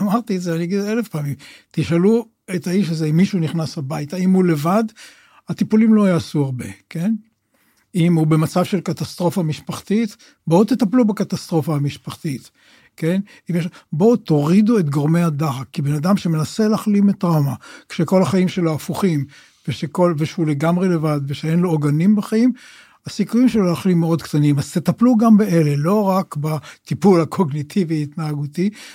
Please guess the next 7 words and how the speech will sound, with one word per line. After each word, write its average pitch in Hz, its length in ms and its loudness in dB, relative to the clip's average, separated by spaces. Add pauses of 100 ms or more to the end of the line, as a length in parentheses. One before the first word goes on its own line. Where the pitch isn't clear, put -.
(140)
וכל 233 280 -2
רופא 190 300 -2
צריך 170 500 -4
שרואה, 160 760 -4
אה, 147 120 -8
חולה 160 380 -4
פוסט-טראומטי, 170 720 -10